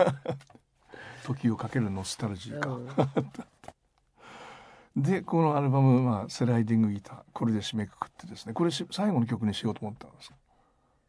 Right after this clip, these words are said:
Speaker 2: そうですね。こう、ラインナップを見てて考えてた時に、
Speaker 1: はい、ええ。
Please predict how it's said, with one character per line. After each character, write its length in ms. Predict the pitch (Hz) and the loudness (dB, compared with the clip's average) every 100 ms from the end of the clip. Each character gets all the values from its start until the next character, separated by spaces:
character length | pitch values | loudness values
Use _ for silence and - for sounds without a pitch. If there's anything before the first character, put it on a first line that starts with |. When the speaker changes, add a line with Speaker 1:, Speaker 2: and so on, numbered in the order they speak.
| _ _ _ | _ _ _
Speaker 2:
そ 500 | - - - 277 254 | -18 -10 2 4 6
う 40 | 220 | 4
で 100 | 175 | 2
す 100 | 156 | 2
ね。 100 | 143 | 0
こ 200 | 135 165 | 0 0
う、 40 | |
ラ 140 | 170 180 | 2 2
イ 80 | 185 | 2
ン 140 | 185 | 2
ナ 100 | 185 | 2
ッ 20 | |
プ 340 | 185 _ 156 147 | -2 _ -2 0
を 60 | |
見 160 | 151 147 | 0 -2
て 160 | 147 | -6
て 400 | 139 - 143 135 | -6 0 2 2
考 320 | 135 - 139 143 | -2 -6 -4 -2
え 140 | 139 135 | -2 -2
て 160 | - | -6
た 120 | - 131 | -10 -8
時 280 | 127 - | -8 -8
に、 260 | 123 135 135 | -2 2 2
Speaker 1:
は 80 | 110 | 0
い、 60 | - | 0
え 400 | 123 95 | -2 -2
え。 20 | 110 | -8